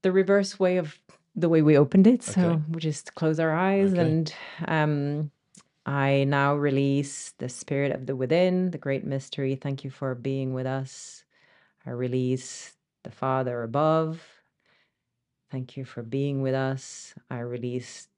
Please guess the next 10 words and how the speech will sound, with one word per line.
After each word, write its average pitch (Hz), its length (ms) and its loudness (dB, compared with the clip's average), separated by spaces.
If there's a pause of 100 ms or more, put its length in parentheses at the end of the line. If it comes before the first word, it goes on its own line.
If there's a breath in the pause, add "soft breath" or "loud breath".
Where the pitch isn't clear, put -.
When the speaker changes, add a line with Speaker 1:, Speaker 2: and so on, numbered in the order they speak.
(120)
Speaker 1:
the - 80 -16
great 127 320 -4
mother 123 360 -4
below. 127 680 -4 (220)
Thank 127 240 -16
you - 60 -20
for - 120 -14
being 156 400 -6
with 151 120 -2
us. 151 520 -8